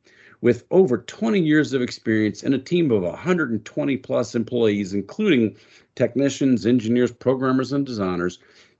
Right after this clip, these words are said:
G I has evolved to become the leading I T partner of businesses, schools, and government agencies.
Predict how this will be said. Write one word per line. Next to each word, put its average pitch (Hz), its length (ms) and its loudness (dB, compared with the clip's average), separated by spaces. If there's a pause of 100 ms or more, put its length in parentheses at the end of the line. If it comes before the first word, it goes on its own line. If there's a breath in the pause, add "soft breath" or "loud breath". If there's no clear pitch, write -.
G 180 280 2
I 156 220 0
has 117 200 -2
evolved 104 420 0
to 95 60 -8
become 95 360 -2
the 82 80 -6
leading 135 440 2
I 117 160 -2
T 117 200 -6
partner 98 460 -2
of 80 160 -6
businesses, 160 540 -2
schools, 123 420 0
and 87 160 0
government 98 380 2
agencies. - 540 -6